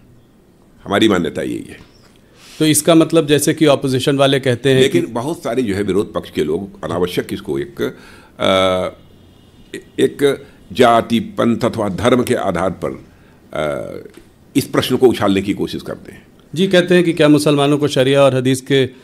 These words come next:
Speaker 2: हिसाब से जीने का कोई हक नहीं है?
Speaker 1: नहीं, नहीं, सब अपने अपने हिसाब से जो जिए। यूनिफॉर्म सिविल कोड आने से मैं समझता हूँ किसी को कोई आपत्ति नहीं होनी चाहिए, और किसी की जो फेथ है, किसी का जो विश्वास है,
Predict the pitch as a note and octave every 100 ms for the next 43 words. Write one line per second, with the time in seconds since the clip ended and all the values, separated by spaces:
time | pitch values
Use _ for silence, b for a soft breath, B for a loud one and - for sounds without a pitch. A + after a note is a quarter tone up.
0 | B B2+ C#3 B2+ C#3 A#2+ B2+ B2+ A#2+ B2
1 | A#2 A#2 A2+ G2 D#2+ - F3+ A3 A3 F3+
2 | E3+ C3+ C#3+ C#3 B2 C3 B2+ B2+ A2+ F#2
3 | - D#2+ F2 - - D#2+ E2 B2 C#3+ -
4 | A#2+ B2+ C#3 B2+ G#2 B2 D3 C#3 A2+ G2+
5 | G2 A#2+ G#2 F#2 G2+ - E2 E2+ - -
6 | C2+ C2+ E2 F#2 - G#2+ B2 C3 B B
7 | B B B _ - B2 B2 - A#2+ E3
8 | D3+ C3+ C#3 - - A#2 G#2+ - B1 -
9 | - _ _ - - B2 A2 A2 E2+ -
10 | F#2+ E2+ - -